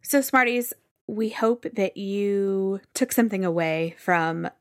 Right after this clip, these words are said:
listening to us talk about why you should do educational therapy over the summer. And if you're a parent, I hope that you and your learners can, you know, listen to episode nine and do something together.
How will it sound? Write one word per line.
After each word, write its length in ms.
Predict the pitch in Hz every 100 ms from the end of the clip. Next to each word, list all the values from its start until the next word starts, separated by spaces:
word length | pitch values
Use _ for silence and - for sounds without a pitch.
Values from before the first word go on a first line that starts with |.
| -
listening 400 | 175 180 175 170
to 160 | -
us 200 | 170 165
talk 200 | - 170
about 320 | 175 170 165 -
why 180 | 185
you 100 | 170
should 160 | 180 175
do 100 | 170
educational 500 | 160 170 - 170 170
therapy 360 | 170 165 165 165
over 140 | 165
the 100 | 175
summer. 400 | - 170 170 175 - - - - - _
And 760 | 220 214 202 202 208 208 208 - _ -
if 120 | 220
you're 120 | 226
a 40 | 214
parent, 420 | 226 240 320 427 -
I 60 | 240
hope 120 | 233
that 140 | -
you 160 | 233 240
and 80 | 226
your 140 | 220
learners 360 | 208 202 202 -
can, 280 | 220 196 185 - -
you 120 | 196
know, 140 | 185
listen 320 | 175 190 - 202
to 80 |
episode 400 | - 190 - 170
nine 340 | 180 175 175 196 - - _ -
and 120 | 196
do 140 | 196
something 540 | 190 180 165 175 175 175 _ _
together. 600 | - 208 180 165 185 320